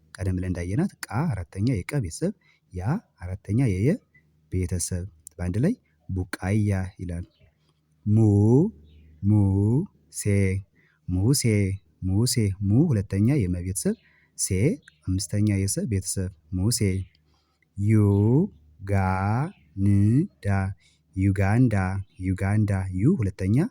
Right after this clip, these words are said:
የቤተሰብ፣ ጋ አራተኛ የገ ቤተሰብ፣ ን ስድስተኛ የነ ቤተሰብ እና ዳ ደግሞ አራተኛ የደ ቤተሰብ፣ ዩጋንዳ። ኦኬ፣ ከዚህ ጋር ደግሞ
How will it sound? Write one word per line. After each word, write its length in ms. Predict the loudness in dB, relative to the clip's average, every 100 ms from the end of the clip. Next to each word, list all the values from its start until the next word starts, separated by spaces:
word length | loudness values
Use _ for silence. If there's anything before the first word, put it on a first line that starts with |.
| _ _ _ _ -10
የቤተሰብ፣ 720 | -2 0 0 -2 -4 -4 -4 -6 _ _ -12
ጋ 280 | -4 -2 0
አራተኛ 500 | -2 -6 -4 0 0
የገ 260 | 0 -2
ቤተሰብ፣ 380 | -4 -4 -2 0
ን 180 | 2 2
ስድስተኛ 560 | 0 -8 -8 -4 -2 0
የነ 220 | 0 -2
ቤተሰብ 240 | -6 -4
እና 160 | -2 -2 _ _ _ -4
ዳ 160 | -2
ደግሞ 340 | -2 0 0 0 _ _ -20 _ -10
አራተኛ 380 | -6 -4 -2 0
የደ 280 | 2 0 -2 _ -8
ቤተሰብ፣ 500 | -6 -4 -4 -6 -8 _ -6
ዩጋንዳ። 640 | -4 -2 0 0 0 -4 -10 _ _ _ _ _ _ _ _ _ _ _
ኦኬ፣ 220 | -4 0 0
ከዚህ 200 | -2 0
ጋር 120 | 0
ደግሞ 240 | 2 2